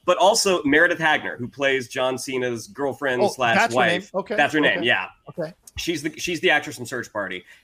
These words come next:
Speaker 1: and she is hilarious. Um, so I, and, and to the John Cena, I, he's one of those guys I can't, w-, he was Bumblebee that he was in, that I was like, God,
Speaker 2: Mm-hmm.
Speaker 1: his performance is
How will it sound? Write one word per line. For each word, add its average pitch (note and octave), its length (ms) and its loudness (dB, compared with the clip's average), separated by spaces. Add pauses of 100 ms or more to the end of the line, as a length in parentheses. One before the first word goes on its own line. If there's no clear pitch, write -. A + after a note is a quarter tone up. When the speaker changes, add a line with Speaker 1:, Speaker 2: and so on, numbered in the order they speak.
(100)
Speaker 1:
and C#3 260 0
she F#3 400 -4
is C#3 400 4 (280)
hilarious. B2 1080 0 (280)
Um, A#2+ 600 4 (260)
so F#3+ 260 0
I, F3 140 2 (300)
and, A#3 200 0
and G#3+ 180 -2
to G#3 80 -8
the G#3 80 0
John A3+ 300 0
Cena, B3 440 0 (560)
I, F3+ 300 2
he's A#3+ 340 -4
one C4 140 2
of A3+ 60 -2
those A3 120 0
guys G3 200 2
I - 40 2
can't, D3+ 240 -8
w-, E3 320 -8
he G#3 100 -8
was F3+ 140 -4
Bumblebee C#3 540 0
that A#2+ 140 -4
he A#2+ 160 -6
was G#2 160 -6
in, G2 220 -8
that A2+ 100 -2
I B2 40 0
was A#2+ 140 -4
like, B2 140 -4
God, C#3 180 2
Speaker 2:
Mm-hmm. E3+ 100 -2
Speaker 1:
his F3 120 -4
performance D3+ 560 0
is A#2+ 160 -10